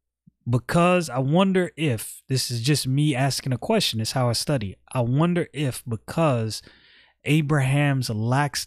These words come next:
attitude i-, in this area right here, right? Because this is dishonest. This is his wife.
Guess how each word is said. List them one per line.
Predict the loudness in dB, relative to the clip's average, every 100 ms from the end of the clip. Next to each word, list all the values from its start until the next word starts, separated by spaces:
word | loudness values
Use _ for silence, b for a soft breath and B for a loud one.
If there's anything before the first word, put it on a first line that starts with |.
| -6
attitude | -2 0 0 -2 -2 -2 -4 -10 b b b b -20 -12
i-, | -10 -2
in | 0 4 4
this | 4 2
area | 0 2 4 4
right | 4 2 0
here, | 0 0 0 0 -6 b b b b
right? | 0 0 0
Because | -4 0 2 2 0 -6 _ -4
this | 0 2 2
is | -2
dishonest. | 0 -2 -2 2 2 2 -4 -10 -14 _ _ _ _ _
This | 0 0 0
is | 0 2 2 -2 -12 _
his | -2 0
wife. | 0 0 0 -2 -10